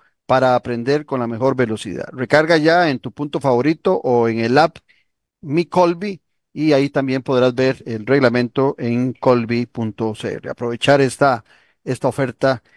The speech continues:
eh, gratuita de Colby para, eh, nuestros hijos que ya están estudiando, eh, gracias a Dios. Eh,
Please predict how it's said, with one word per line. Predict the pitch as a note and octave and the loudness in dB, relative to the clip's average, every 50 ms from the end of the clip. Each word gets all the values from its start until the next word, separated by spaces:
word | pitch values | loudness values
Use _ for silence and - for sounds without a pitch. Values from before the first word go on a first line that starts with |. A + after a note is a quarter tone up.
| _ _ _ _ | _ _ _ _
eh, | - - B2+ B2 A2+ G#2+ G#2+ A#2 A#2 C#3+ - _ _ | -12 -10 -10 -10 -10 -10 -12 -14 -16 -18 -20 _ _
gratuita | - C3 B2 A#2+ B2 - D#3+ E3 C#3 - - - G#2+ A#2+ | -2 0 2 2 0 0 -2 -4 -2 -4 -6 -6 -6 -6
de | C3 C3+ A#2+ | -8 -8 -2
Colby | - C3+ B2+ B2 B2 C#3 | 0 0 0 2 0 0
para, | B2+ - A#2 A2+ A#2 B2 C3+ B2+ - _ _ _ _ _ | 0 0 2 2 2 2 0 0 -6 _ _ _ _ _
eh, | - C#3 | -14 -10
nuestros | B2 B2 A#2+ - - C3 A#2 | -8 -8 -8 -6 -8 -6 -6
hijos | C3 B2 C#3 D3 - | -4 -4 -4 -4 -6
que | - A#2+ | -4 -4
ya | A#2 A#2 | -2 -2
están | A2+ - - A#2+ A#2 A2+ A2 - | -2 0 -2 -2 -2 -2 -8 -10
estudiando, | - A#2 - - - A2+ A2 A#2 A#2 A#2 A#2 A2+ B2 A#2 A2 - _ _ _ _ _ | -12 -14 -14 -12 -12 -8 -6 -4 -4 -4 -4 -4 -6 -6 -8 -10 _ _ _ _ _
eh, | - - A#2 A2 A2 - G#2 G2 C3+ | -12 -8 -8 -8 -8 -8 -10 -8 -2
gracias | C3 C3 B2 - A#2+ A2 | -2 0 0 -2 -4 -8
a | - | -8
Dios. | - - G2 - - - - - - _ _ _ _ - - - _ _ _ _ | -12 -12 -14 -14 -14 -16 -16 -16 -20 _ _ _ _ -20 -20 -20 _ _ _ _
Eh, | - - D#3+ E3 E3 E3 | -2 2 2 2 2 0